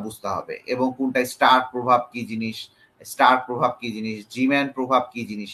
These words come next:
এটা ভালো মতো বলবেন যে জিম্যান প্রভাব কি জিনিস। যখন এক শক্তি স্তর থেকে অন্য শক্তি স্তরে ইলেকট্রনটা যায়, তখন রেখা বর্ণালী সৃষ্টি হয়। এই রেখা বর্ণালীটাকে যদি আমি চুম্বক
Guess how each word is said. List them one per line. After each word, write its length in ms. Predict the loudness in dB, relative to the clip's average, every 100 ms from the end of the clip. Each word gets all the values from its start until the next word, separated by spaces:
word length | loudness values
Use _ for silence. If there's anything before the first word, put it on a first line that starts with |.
| -4
এটা 120 | -2 0
ভালো 120 | -2
মতো 120 | -6 -10
বলবেন 200 | -12 -14
যে 80 | -20 -16
জিম্যান 280 | -6 -4 -2 -2
প্রভাব 200 | -4 -4
কি 60 | -6 -12
জিনিস। 180 | -12 -10 -2
যখন 340 | 0 2 0 0 -2 _ _ _ _
এক 160 | 0 0 0
শক্তি 220 | -6 -6
স্তর 200 | -6 -6
থেকে 120 | -4 -2
অন্য 120 | -2 -4
শক্তি 220 | -10 -10 -12
স্তরে 320 | -2 0 2 2 0
ইলেকট্রনটা 420 | -2 -4 -6 -6 -2
যায়, 300 | 0 4 4 2 -2
তখন 260 | -2 -4 -4 -8 _ -4
রেখা 200 | 0 2
বর্ণালী 320 | 2 0 -2 -8
সৃষ্টি 220 | -14 -20 -16
হয়। 140 | -14 -10
এই 120 | -6 -6
রেখা 180 | -2 0
বর্ণালীটাকে 680 | 0 -2 -4 -4 -6 -4 -4
যদি 140 | -2 -2
আমি 100 | -2 -6
চুম্বক 320 | -8 0 0